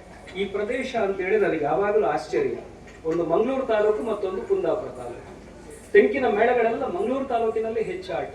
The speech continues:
ಉಳಿದ ಆಟಗಳಿದ್ರೆ ಅಲ್ಪ ಸ್ವಲ್ಪ ಅಲ್ಲಿ ಇಲ್ಲಿ ಆಗುತ್ತೆ.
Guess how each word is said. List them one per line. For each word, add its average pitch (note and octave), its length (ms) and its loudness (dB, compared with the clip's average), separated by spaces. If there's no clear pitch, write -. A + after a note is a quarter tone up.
ಉಳಿದ A3 140 0
ಆಟಗಳಿದ್ರೆ A3 600 -2
ಅಲ್ಪ F#3+ 300 -6
ಸ್ವಲ್ಪ - 300 -4
ಅಲ್ಲಿ F3 260 0
ಇಲ್ಲಿ - 180 0
ಆಗುತ್ತೆ. - 560 -2